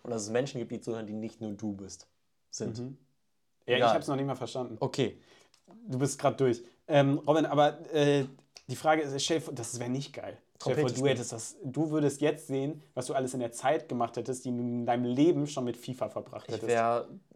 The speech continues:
Speaker 1: man kann in Deutschland erst ab vierzig Bundespräsident werden, aber ich wäre es, wenn's, äh, diese
Speaker 2: Du,
Speaker 1: Regeln nicht
Speaker 2: du
Speaker 1: gäbe.
Speaker 2: hättest, du könntest zehn Sprachen lernen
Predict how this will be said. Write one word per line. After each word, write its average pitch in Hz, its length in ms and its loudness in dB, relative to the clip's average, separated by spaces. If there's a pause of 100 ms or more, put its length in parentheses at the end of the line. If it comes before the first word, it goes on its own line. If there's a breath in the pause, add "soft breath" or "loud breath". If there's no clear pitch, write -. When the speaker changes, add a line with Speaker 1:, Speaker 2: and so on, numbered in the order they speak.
(520)
Speaker 1:
man 120 120 -8
kann 139 200 -10
in 123 60 -6
Deutschland 113 320 -4
erst 110 160 -12
ab 107 100 -14
vierzig - 300 -10
Bundespräsident 110 600 -10
werden, 113 260 -8
aber 110 180 -6
ich 113 140 -12
wäre 107 280 -6
es, 104 200 -12
wenn's, 107 380 -12
äh, 123 160 -10
diese 113 160 -10
Speaker 2:
Du, 143 80 0
Speaker 1:
Regeln - 160 -4
nicht 127 160 -8
Speaker 2:
du 135 60 2
Speaker 1:
gäbe. 135 100 2
Speaker 2:
hättest, 151 260 -4
du 127 60 -2
könntest 147 420 -6
zehn 156 200 0
Sprachen 135 440 0
lernen 104 240 -6